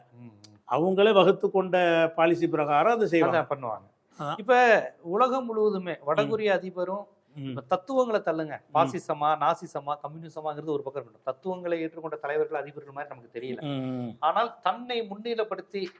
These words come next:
Speaker 1: நான் தான் அப்படிங்கிற ஒரு சர்வாதிகாரம், என்ன, என்னை விட யாரு அப்படிங்கிற மனநிலை கொண்டவர்களா இருக்கிறாங்க. வடகொரிய அதிபர் மீது அந்த விமர்சனம் உண்டு, "பெரிய
Speaker 2: ஆமா, ஆமா.
Speaker 1: சர்வாதிகாரிப்பா" அப்படின்னு.
Speaker 2: ம்.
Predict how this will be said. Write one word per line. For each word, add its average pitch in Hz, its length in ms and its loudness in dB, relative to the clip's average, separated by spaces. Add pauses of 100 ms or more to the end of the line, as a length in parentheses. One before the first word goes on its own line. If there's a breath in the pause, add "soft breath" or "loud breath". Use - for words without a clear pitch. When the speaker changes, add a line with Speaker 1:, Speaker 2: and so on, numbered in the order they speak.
Speaker 1:
நான் 180 320 8
தான் 185 320 6 (180)
அப்படிங்கிற 160 280 -6
ஒரு 151 140 -2
சர்வாதிகாரம், 156 580 -2 (100)
என்ன, 139 200 -10
என்னை 175 240 0
விட 196 200 6
யாரு 165 340 4 (460)
அப்படிங்கிற 247 440 -2
மனநிலை 202 360 -4
கொண்டவர்களா 170 480 0
இருக்கிறாங்க. 135 320 -4
வடகொரிய 175 400 0
அதிபர் 151 340 -6
மீது 143 180 -12
அந்த 156 120 -10
விமர்சனம் 135 380 -20
உண்டு, 120 200 -20 (120)
"பெரிய 127 240 -6
Speaker 2:
ஆமா, 120 40 -4
ஆமா. 117 80 -2
Speaker 1:
சர்வாதிகாரிப்பா" 135 600 -4
அப்படின்னு. 127 440 -8
Speaker 2:
ம். 107 120 -12